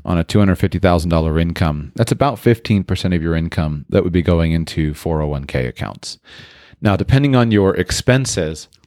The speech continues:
um, if your expenses are lower, I'd like to have you with a higher savings rate than fifteen percent.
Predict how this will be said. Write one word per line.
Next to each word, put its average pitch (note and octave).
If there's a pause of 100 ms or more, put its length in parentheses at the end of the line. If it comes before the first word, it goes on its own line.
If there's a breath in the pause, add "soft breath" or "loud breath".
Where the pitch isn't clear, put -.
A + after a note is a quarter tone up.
(460)
um, F#2
if -
your A2
expenses C#3
are G2+
lower, F2
I'd F2
like A2
to G2+
have F2+
you F2
with E2+
a D2
higher A2
savings G#2+
rate A2
than G2
fifteen G#2+
percent. G#2